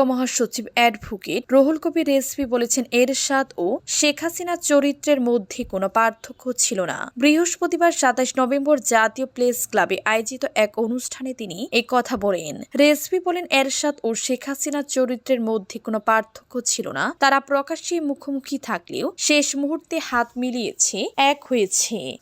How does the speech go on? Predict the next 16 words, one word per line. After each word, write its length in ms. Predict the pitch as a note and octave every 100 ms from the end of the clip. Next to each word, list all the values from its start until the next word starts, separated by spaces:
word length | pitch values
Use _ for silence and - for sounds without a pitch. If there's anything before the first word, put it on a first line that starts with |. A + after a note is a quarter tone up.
| A#3+ A3+
গণতন্ত্রকে 720 | C#4+ C#4+ D#4+ F4+ E4 D#4 D4 D#4 D#4 D4+ B3+
বারবার 300 | A#3+ B3 B3 -
গলা 260 | B3 C4 C4+
কেটে 280 | C#4+ C#4 C4
হত্যা 360 | A#3+ A#3 - A#3+
করেছে। 520 | G3+ F3 - - G#3+ C3 -
উভয় 420 | D#4 B3+ E4 F#4 -
শাসনামলে 600 | D#4+ C#4+ E4 D#4+ D#4+ D#4+ C#4
দুর্নীতি 520 | C4 B3 C4 C4+ C4+
প্রাতিষ্ঠানিক 800 | B3 C4 B3+ C4+ C#4 - D4 C#4 -
রূপ 200 | F#3+ E4 -
পেয়েছিল। 500 | B3+ A#3+ - A#3+ F3 A#2+ -
রেজভী 420 | C#4+ D4 - F4
বলেন, 300 | D#4+ G#3 F#3 B3+ C#4
ইকোনমিক্স 680 | C#4+ - E4 D#4 G3 C4 - - - -
শব্দ 320 | D#4 D4 -